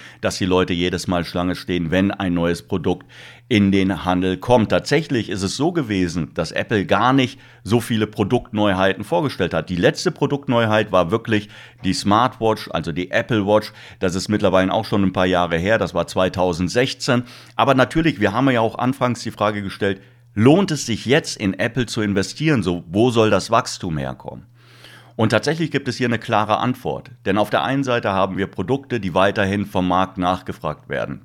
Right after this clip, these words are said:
Die iPhones, die Macs, gerade auf der Entwicklerkonferenz wurden neue, ähm,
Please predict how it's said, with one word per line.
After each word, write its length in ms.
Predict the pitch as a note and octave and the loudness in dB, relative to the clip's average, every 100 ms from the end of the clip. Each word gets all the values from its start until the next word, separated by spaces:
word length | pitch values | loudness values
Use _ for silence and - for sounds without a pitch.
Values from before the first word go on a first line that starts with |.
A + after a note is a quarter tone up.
| - | -4
Die 100 | D#2 | 2
iPhones, 640 | G2 G2+ G#2 F#2+ F#2+ - - - F#2 | 2 0 -2 -2 -2 -6 -20 -10 -2
die 80 | |
Macs, 480 | F#2 G2+ G2+ - - - - - | 4 4 4 -4 -10 -14 -20 -4
gerade 320 | F#2+ G2+ G#2 | 0 2 2
auf 160 | F#2+ | 0
der 100 | G#2 | -2
Entwicklerkonferenz 920 | F#2 E2+ - F#2 G2+ F2+ F2+ F#2 F#2+ F#2+ | -2 -4 -4 -4 -4 -4 -4 -4 -4 -2
wurden 340 | F#2+ F#2 F2+ - - | 0 0 -2 -8 -8
neue, 540 | F#2 G2+ G#2 G#2 G2 - | 2 4 6 6 4 2
ähm, 460 | G2 F#2+ F#2 F#2+ | 2 4 2 -2